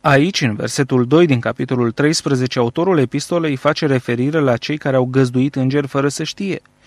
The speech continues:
Avram a fost unul dintre acești oameni. Iacov a fost altul,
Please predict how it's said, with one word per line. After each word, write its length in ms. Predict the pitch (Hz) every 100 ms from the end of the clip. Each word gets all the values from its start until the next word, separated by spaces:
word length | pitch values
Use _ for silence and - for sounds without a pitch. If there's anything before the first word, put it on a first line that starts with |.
| - - - -
Avram 320 | 160 233 269
a 60 | 139
fost 260 | 135 131
unul 220 | 156 160
dintre 220 | 151 156 151
acești 340 | 143 156 -
oameni. 260 | 165 143 - _ _ _
Iacov 540 | 139 131 131 156 143
a 60 | 139
fost 280 | 131 131 -
altul, 440 | 127 127 131 131